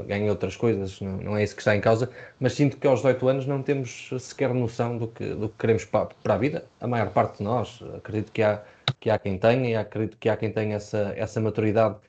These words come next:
de, de aos dezoito anos, eh, ter a capacidade de escolha e a capacidade de, de ir para a universidade e ter, eh, e de ser bem, eh, bem sucedido.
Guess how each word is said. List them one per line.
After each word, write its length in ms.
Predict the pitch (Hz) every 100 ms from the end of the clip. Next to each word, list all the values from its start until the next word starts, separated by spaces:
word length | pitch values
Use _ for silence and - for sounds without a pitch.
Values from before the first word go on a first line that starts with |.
| _ - 104
de, 260 | 113 107
de 180 | 90 113
aos 140 | 110
dezoito 300 | 101 110 110
anos, 340 | 110 101 - -
eh, 400 | 101 95 95 101 107
ter 100 | 117
a 40 |
capacidade 460 | 107 110 110 113 98
de 60 | -
escolha 340 | - 123 143
e 60 | 113
a 40 |
capacidade 500 | - 117 117 117 110 - - _
de, 160 | 101 110
de 120 | 85
ir 80 | 117
para 120 | 123
a 20 | 113
universidade 580 | 117 - 113 117 98
e 40 | 107
ter, 280 | 117 110 104
eh, 220 | 101 98
e 80 | 117
de 160 | 117 123
ser 260 | - 123
bem, 360 | 107 110 107 104
eh, 40 | -
bem 180 | 113
sucedido. 600 | 117 113 - 117 131 139